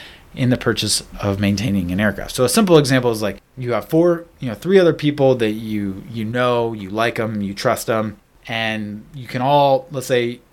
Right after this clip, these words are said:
find an aircraft for hundred thousand dollars. You guys can all put in twenty-five thousand dollars, and then you suspect that the aircraft is gonna cost a thousand dollars a month to maintain.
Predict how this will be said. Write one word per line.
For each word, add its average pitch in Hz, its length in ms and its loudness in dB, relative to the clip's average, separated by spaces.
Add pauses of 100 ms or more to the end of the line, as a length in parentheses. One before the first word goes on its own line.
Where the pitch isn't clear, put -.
(120)
find 117 360 -4
an 113 80 -4
aircraft 120 420 0
for 98 360 -2 (240)
hundred 131 300 0
thousand 104 320 -2
dollars. 143 480 4 (360)
You 110 100 -14
guys 104 220 -8
can 98 140 -12
all 131 240 4
put 123 200 0
in 113 160 -2
twenty-five 98 480 -4
thousand 92 360 -8
dollars, 165 500 2 (240)
and 110 160 -8
then 107 160 -2
you 104 600 -6
suspect 113 500 -2
that 104 160 -2
the 101 440 -4 (200)
aircraft 110 420 -2
is 104 120 -10
gonna 101 220 -4
cost 107 360 -4
a 98 60 -8
thousand 107 400 -2
dollars 92 300 -4
a 101 60 -6
month 131 420 -2
to 104 100 -8
maintain. 156 720 4